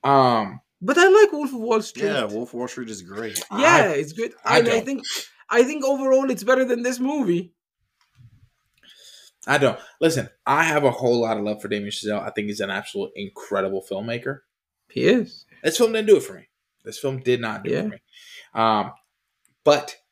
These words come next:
Speaker 1: there definitely is a whole lot that can be spoiled in this movie. Um, just know it's not what you expect. Um, and you can choose to, like, listen to us and know what you're walking into,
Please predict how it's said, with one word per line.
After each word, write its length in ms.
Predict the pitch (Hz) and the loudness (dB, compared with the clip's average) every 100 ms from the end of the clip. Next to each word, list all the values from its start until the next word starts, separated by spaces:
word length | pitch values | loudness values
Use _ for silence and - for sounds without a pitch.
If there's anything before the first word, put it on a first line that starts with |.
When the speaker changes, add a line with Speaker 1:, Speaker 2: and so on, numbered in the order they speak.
| _ _ - | _ _ 2
Speaker 1:
there 200 | 131 135 | 6 6
definitely 520 | 139 151 147 160 156 | 6 2 2 -6 -2
is 120 | 139 | -2
a 120 | 131 | -2
whole 440 | 113 - 147 143 135 | -6 -6 0 2 2
lot 220 | 127 120 | 0 -4
that 120 | 117 | -8
can 120 | - 101 | -8 -8
be 80 | |
spoiled 520 | 101 - 101 104 131 156 | -8 -6 -4 -2 -2 -4
in 60 | |
this 180 | 170 - | -6 -6
movie. 360 | 170 170 175 - _ _ _ | -6 -4 -4 -6 _ _ _
Um, 540 | 117 107 104 95 101 - _ _ | -2 2 2 0 -6 -14 _ _
just 280 | 123 127 123 | 0 2 2
know 420 | 120 123 123 127 _ _ _ _ _ _ _ _ _ - | 4 4 0 -4 _ _ _ _ _ _ _ _ _ -10
it's 220 | 127 - | -8 -2
not 140 | 120 117 | 0 0
what 140 | 113 | 0
you 60 | 107 | -2
expect. 460 | - - - _ _ _ _ _ _ | -2 -8 -10 _ _ _ _ _ _
Um, 480 | - 101 95 92 135 _ _ _ _ - | -12 -10 -10 -12 -16 _ _ _ _ -10
and 180 | 110 110 | -6 -4
you 100 | 117 | -2
can 160 | 127 | -4
choose 380 | 135 123 131 131 | 2 4 2 0
to, 300 | 123 107 104 95 | 2 2 2 0
like, 220 | 104 101 | -2 0
listen 260 | 123 135 147 | -2 -2 0
to 80 | |
us 420 | 160 165 - - _ _ - | 0 0 -4 -14 _ _ -6
and 280 | 110 98 95 | -4 -4 -2
know 100 | 110 | 0
what 180 | 117 117 | 0 0
you're 100 | 107 | 0
walking 320 | 110 - 113 | 0 -4 -6
into, 340 | 127 131 165 | -6 -4 -4